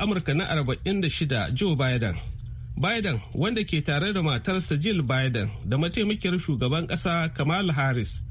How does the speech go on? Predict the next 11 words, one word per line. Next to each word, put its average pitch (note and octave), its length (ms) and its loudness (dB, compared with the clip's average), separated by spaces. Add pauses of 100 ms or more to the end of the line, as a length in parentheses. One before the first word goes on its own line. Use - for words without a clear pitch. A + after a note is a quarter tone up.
(500)
ya E3 180 2
yi F#3 80 0
jawabi D#3+ 440 2
mai B2+ 140 2
so F3+ 220 0 (160)
rai F3+ 160 2
ma C#3+ 100 0
Amurkawa A#2+ 880 0
a A#2 80 0
gaban D3+ 240 2
magabata, A#2+ 720 0